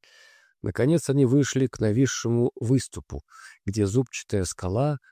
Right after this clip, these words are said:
вздымалась над поверхностью почвы на добрых пятнадцать метров, а затем отступала под покров кустарника. Скала не широка, ее легко обогнуть, но Атон этого не хотел.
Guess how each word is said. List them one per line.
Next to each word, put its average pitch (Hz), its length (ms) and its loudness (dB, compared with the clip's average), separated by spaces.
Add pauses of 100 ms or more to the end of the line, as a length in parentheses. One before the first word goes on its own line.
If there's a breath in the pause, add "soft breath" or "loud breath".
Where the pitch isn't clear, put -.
вздымалась 101 680 0
над 98 140 -4
поверхностью 92 680 -4
почвы 117 460 0 (300 loud breath)
на 92 100 -2
добрых 131 420 0
пятнадцать 110 600 -2
метров, 98 520 0 (460)
а 92 80 -6
затем 104 400 -2
отступала 110 600 0
под 90 200 -10
покров 95 380 -4
кустарника. - 760 -8 (600)
Скала - 420 0
не 170 120 2
широка, 95 640 -2 (500)
ее 107 260 2
легко 127 400 0
обогнуть, 113 640 -2 (480)
но 95 240 -2
Атон 120 340 -2
этого 101 320 -2
не 95 140 -2
хотел. - 420 -10